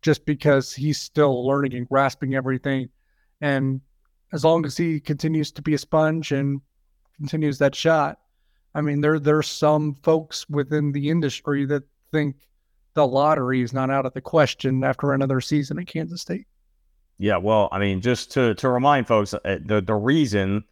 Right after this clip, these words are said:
Speaker 2: for the difference in how he's being viewed is because, again, dude didn't play organized basketball <laughs> in, in high school. So, you know, I mean, he is, he's, he's incredibly young in that development. And it's a,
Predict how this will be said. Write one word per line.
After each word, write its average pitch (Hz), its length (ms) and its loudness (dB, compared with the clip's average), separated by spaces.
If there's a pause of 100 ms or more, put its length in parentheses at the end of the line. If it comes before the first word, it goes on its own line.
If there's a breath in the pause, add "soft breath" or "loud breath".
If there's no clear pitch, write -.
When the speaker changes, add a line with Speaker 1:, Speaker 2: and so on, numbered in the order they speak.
(420)
Speaker 2:
for 110 80 -2
the 107 80 2
difference 104 300 -2
in 98 80 -2
how 101 120 2
he's 92 120 -2
being 92 240 0
viewed 90 300 0
is 87 120 -2
because, 87 280 0
again, 90 260 0
dude 101 140 0
didn't 101 180 2
play 98 220 2
organized 98 520 0
basketball 92 720 0
<laughs> - 40 -20
in, 110 240 -2 (180)
in 101 100 -8
high 127 160 0
school. - 480 -8 (380)
So, 113 380 4
you 101 140 0
know, 104 80 2
I 101 40 2
mean, 104 120 0
he 107 120 2
is, 110 260 0
he's, 101 320 -4
he's 104 160 -2
incredibly 110 480 2
young 104 180 2
in 98 60 0
that 98 140 -2
development. 120 480 0
And 131 100 0
it's 131 140 -2
a, 123 180 4